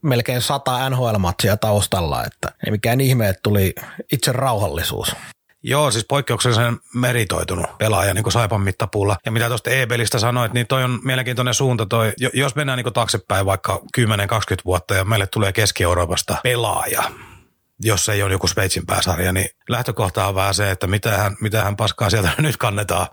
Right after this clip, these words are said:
Speaker 2: kannetaan sisään, mut miettii nykyään niin kuin Itävallan kärkiseurat, koko se alue siellä, niin sehän on täynnä huippuseuroja, ja mitkä on myös palkanmaksukykyisiä, eli se pelaa erittäin laadukkaita pelaajia, joiden pelillinen taso voisi olla vielä jossain muissa sarjoissa, mutta kun siellä on olosuhteet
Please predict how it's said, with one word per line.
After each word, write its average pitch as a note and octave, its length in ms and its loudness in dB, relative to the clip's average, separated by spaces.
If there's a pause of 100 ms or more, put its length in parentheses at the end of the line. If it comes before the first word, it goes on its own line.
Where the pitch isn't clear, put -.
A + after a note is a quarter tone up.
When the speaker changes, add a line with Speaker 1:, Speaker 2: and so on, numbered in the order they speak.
Speaker 2:
kannetaan A#2 380 -2
sisään, A2+ 320 2
mut F#2+ 160 -6
miettii G#2+ 360 0
nykyään G#2+ 300 2
niin G2+ 80 2
kuin G#2+ 160 2
Itävallan G2+ 460 0
kärkiseurat, G2 680 2
koko G2+ 240 0
se G#2 120 2
alue G2+ 320 2
siellä, F2 480 0 (600)
niin - 100 -6
sehän F#2+ 220 2
on F#2 100 -2
täynnä G2+ 260 0
huippuseuroja, F2+ 800 0
ja G#2 140 0 (260)
mitkä A2+ 240 0
on A2 60 0
myös A#2+ 180 -2 (180)
palkanmaksukykyisiä, A2+ 960 0
eli F2+ 140 0
se G2+ 140 0
pelaa G#2+ 440 0
erittäin A#2 400 0
laadukkaita G#2 420 0
pelaajia, G#2+ 480 0
joiden G2 260 2
pelillinen G2+ 340 0
taso G2 220 2
voisi G2+ 220 2
olla G2+ 220 0
vielä G2+ 220 2 (580)
jossain A2+ 220 2
muissa A2+ 240 2
sarjoissa, F#2 480 2
mutta F#2 240 -4
kun F2 100 -4
siellä G#2 220 0
on G#2+ 80 0
olosuhteet G#2+ 640 -2